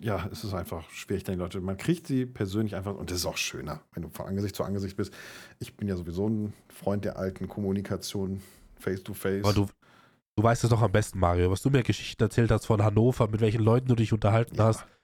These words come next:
Speaker 2: die du dein Leben davor noch nie getroffen hast, aber super Gespräche gemacht hast.
Speaker 1: Ja, das ist so.
Speaker 2: Das ist es halt.
Speaker 1: Ja, genau, das hat's ausgemacht. Ja. Ähm, was haben wir noch in
Speaker 2: Was?
Speaker 1: diesem Jahr?
Speaker 2: Also wie gesagt, mein, also wie gesagt, äh, ich war in Essen, ich hab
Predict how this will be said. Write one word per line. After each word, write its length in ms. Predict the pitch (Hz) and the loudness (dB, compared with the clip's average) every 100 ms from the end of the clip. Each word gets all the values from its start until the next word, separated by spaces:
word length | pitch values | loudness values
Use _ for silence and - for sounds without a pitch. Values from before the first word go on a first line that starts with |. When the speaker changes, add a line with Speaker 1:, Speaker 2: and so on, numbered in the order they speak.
| _ _ | _ _
Speaker 2:
die 60 | 120 | 4
du 80 | |
dein 160 | 117 113 | 6 4
Leben 420 | 113 135 190 190 | 6 6 6 4
davor 300 | 147 - 165 | 2 4 4
noch 100 | 160 | 4
nie 100 | 160 | 4
getroffen 440 | 165 147 147 - 139 | 4 4 2 4 2
hast, 160 | 131 | 4
aber 180 | 123 117 | 4 4
super 300 | 110 175 175 | 4 4 4
Gespräche 420 | 135 113 139 147 | 2 4 4 4
gemacht 320 | 127 120 - | 2 0 2
hast. 140 | 110 104 | 2 2
Speaker 1:
Ja, 120 | 76 - _ | -2 -12 _
das 120 | 90 | -12
ist 140 | - - | -10 -12
so. 200 | - - _ _ _ _ _ | -12 -14 _ _ _ _ _
Speaker 2:
Das 160 | - | 0
ist 120 | 127 190 | 2 2
es 140 | - | 2
halt. 260 | 85 78 - | 0 0 -8
Speaker 1:
Ja, 160 | 76 - | -10 -10
genau, 220 | - 73 | -12 -10
das 160 | 76 - | -12 -14
hat's 120 | 71 | -16
ausgemacht. 560 | - - - 73 - - _ - - - - - - _ _ - | -14 -14 -14 -16 -18 -20 _ -20 -20 -20 -20 -20 -20 _ _ -2
Ja. 180 | 107 - _ _ _ _ _ _ _ _ | -2 -2 _ _ _ _ _ _ _ _
Ähm, 640 | 110 107 107 104 101 98 98 - _ _ _ _ _ | -6 -4 -4 -4 -6 -6 -10 -18 _ _ _ _ _
was 120 | - | -8
haben 80 | 120 | -2
wir 100 | 113 | -2
noch 180 | 127 147 | -2 -4
in 380 | 110 101 101 101 | -6 -4 -2 -2
Speaker 2:
Was? 240 | 165 - - | -2 -6 -12
Speaker 1:
diesem 260 | 104 98 98 | -10 -6 -6
Jahr? 360 | 98 98 98 _ _ _ _ _ _ _ _ _ _ _ _ _ _ _ _ _ | -6 -8 -12 _ _ _ _ _ _ _ _ _ _ _ _ _ _ _ _ _
Speaker 2:
Also 180 | 127 131 | 2 4
wie 80 | 139 | 6
gesagt, 320 | 175 156 - | 4 2 2
mein, 220 | 117 131 | 2 2
also 180 | 123 135 | 2 4
wie 80 | 127 | 4
gesagt, 300 | 135 117 - | 4 2 2
äh, 340 | 117 113 110 | 4 6 4
ich 180 | 107 104 | 2 2
war 120 | 117 | 2
in 80 | 117 | 4
Essen, 280 | 123 - 170 | 2 0 2
ich 120 | 143 | 2
hab 80 | 113 | 2